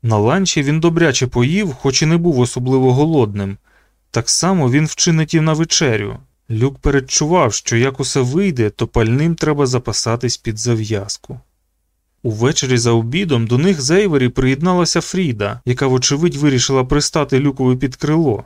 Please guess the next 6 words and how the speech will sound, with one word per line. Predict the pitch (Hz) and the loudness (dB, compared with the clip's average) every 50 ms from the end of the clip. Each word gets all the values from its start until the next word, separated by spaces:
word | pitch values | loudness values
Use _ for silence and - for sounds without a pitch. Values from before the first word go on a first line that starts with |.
| _ _ _ _ _ _ _ _ - | _ _ _ _ _ _ _ _ -4
Поївши, | - 113 110 123 180 202 196 - - 139 | -2 0 0 0 0 -2 -2 -2 0 0
вони | 127 127 135 147 | 2 2 2 2
вийшли | 156 180 190 - - 160 147 | 2 2 2 2 0 -2 -2
на | 139 131 127 | 0 0 -2
дитячий | 131 131 - 165 147 - - 151 | -2 0 -2 -2 0 0 -2 0
майданчик. | 151 156 156 151 143 127 107 104 98 - - 113 - - | 0 -2 -2 0 0 0 0 0 -4 -6 -8 -10 -12 -18